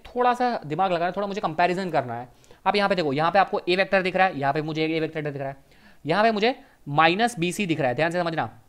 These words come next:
ध्यान से बिल्कुल समझना, यहाँ पे मुझे माइनस बीसी दिख रहा है। अब मुझे पता है कि B dot C, ये डॉट प्रोडक्ट है, अगर मुझे कहीं पे B dot C दिखता है तो मैं उसको लिख सकता हूँ, अ,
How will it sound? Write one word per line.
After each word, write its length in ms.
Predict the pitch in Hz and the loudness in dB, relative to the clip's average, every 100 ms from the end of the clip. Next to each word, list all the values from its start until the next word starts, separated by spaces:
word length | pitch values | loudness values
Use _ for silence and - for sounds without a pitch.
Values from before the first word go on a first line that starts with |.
| - _ - | -20 _ -8
ध्यान 260 | 139 156 | -6 -4
से 180 | 156 165 | -4 -4
बिल्कुल 220 | 151 143 | -2 -4
समझना, 240 | 143 127 123 | -6 -6 -6
यहाँ 160 | 139 | -4
पे 80 | 156 | -4
मुझे 120 | 156 | -4
माइनस 240 | 156 143 143 | -4 -6 -6
बीसी 160 | 135 127 | -6 -6
दिख 120 | 113 | -8
रहा 100 | 110 | -10
है। 60 | 110 - - _ _ - - _ _ - | -12 -20 -20 _ _ -20 -20 _ _ -4
अब 120 | - 208 | 2 4
मुझे 160 | 220 | 4
पता 180 | 220 214 | 2 2
है 60 | 208 | 2
कि 100 | 196 | -2
B 260 | 147 202 220 | -2 2 6
dot 180 | 208 | 4
C, 60 | - | 4
ये 180 | 139 180 | -2 4
डॉट 160 | 175 | 4
प्रोडक्ट 320 | 175 147 127 117 | 4 0 -2 -4
है, 80 | 110 - _ | -8 -16 _
अगर 160 | 147 185 | -2 0
मुझे 180 | 185 185 | 0 -2
कहीं 140 | 175 | -2
पे 100 | 190 | 0
B 140 | 170 175 | 0 2
dot 160 | 190 | 0
C 100 | 190 | 0
दिखता 240 | 180 170 190 | -4 2 2
है 100 | 143 | 2
तो 100 | 165 | -4
मैं 80 | |
उसको 160 | 165 180 | -4 -2
लिख 120 | 180 | -4
सकता 200 | 180 - | -4 -4
हूँ, 120 | 170 | -4
अ, 800 | 214 _ _ - - 139 139 143 | -6 _ _ -20 0 4 6 6